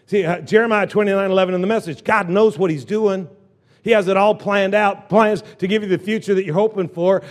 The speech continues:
He, he, but God, God's got this thing figured out, man. And he, he, he looked through the pages of time,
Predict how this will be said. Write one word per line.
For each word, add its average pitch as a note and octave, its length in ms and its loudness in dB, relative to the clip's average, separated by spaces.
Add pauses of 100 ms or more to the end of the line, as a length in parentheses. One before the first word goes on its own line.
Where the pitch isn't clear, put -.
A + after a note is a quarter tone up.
He, G#3+ 280 2
he, G#3 40 -2
but F#3 300 -8
God, F3+ 320 0
God's G3+ 260 2
got A#3 260 2
this A3+ 200 2
thing G3+ 240 0
figured F#3 260 0
out, G#3 240 2
man. F3+ 340 -2
And F3+ 160 0
he, F#3+ 220 -4 (160)
he, B3 220 0
he A#3+ 180 0
looked A3 300 2
through F#3+ 280 -6
the F3 80 -2
pages G#3 440 0
of A3 120 -4
time, G3 380 -2